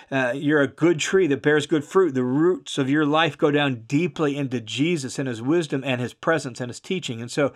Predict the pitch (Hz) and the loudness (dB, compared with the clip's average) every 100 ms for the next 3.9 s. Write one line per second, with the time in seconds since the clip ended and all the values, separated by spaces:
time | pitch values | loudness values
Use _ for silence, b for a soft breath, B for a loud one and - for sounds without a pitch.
0 | B B B 156 143 147 175 190 160 - | B B B 0 2 4 4 2 0 -2
1 | 147 139 B B B 139 127 135 120 143 | -2 -2 B B B -8 0 0 2 2
2 | 180 185 135 - 151 156 170 143 127 - | 4 4 0 -2 -2 0 0 0 -2 -2
3 | 151 - 156 143 123 143 92 85 | -4 -4 -8 -6 -2 -2 -2 -12